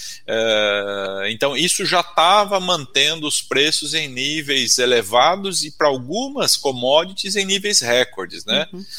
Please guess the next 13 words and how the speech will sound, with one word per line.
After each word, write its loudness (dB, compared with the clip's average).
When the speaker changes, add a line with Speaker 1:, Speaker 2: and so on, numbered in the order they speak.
Speaker 1:
A -2
soja, 2
as 2
carnes, 0
de -12
forma -10
geral, 2
enfim, -4
a 0
gente -8
tem -2
exportado 0
muito -8